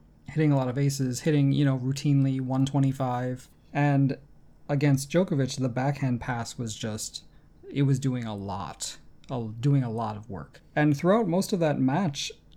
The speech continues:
Dominic's defense was pretty much as impressive as Djokovic's is, which we, you know, we expect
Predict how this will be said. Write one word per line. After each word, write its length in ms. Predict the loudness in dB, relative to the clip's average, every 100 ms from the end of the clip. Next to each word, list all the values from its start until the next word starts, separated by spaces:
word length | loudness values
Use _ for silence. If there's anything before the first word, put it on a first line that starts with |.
| -20 -10 -2
Dominic's 440 | 2 4 4 0
defense 560 | -2 -2 2 2 2 -4
was 640 | -6 -4 -4 -4 -6 -8 -10 -18 -20 -6
pretty 200 | 2 4
much 200 | 4 2
as 300 | 2 0 4
impressive 420 | 4 4 2 0
as 220 | -2 -4 -2
Djokovic's 680 | 0 0 -4 -6 -6 -6
is, 320 | -6 -6 -6 -4
which 160 | -2
we, 360 | -2 -2 -4 -8 -4
you 120 | 2
know, 100 | 2
we 120 | 2
expect 600 | -4 -6 -4 -4 -4 -6